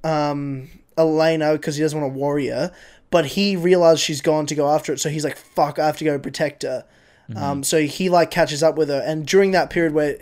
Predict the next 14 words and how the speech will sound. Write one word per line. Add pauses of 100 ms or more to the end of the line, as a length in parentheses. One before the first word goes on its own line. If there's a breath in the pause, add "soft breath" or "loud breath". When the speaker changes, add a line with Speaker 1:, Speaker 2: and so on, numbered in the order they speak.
(100)
Speaker 1:
she
keeps
running
away
and
he
keeps
trying
to (640 loud breath)
chase
her
and
follow
her,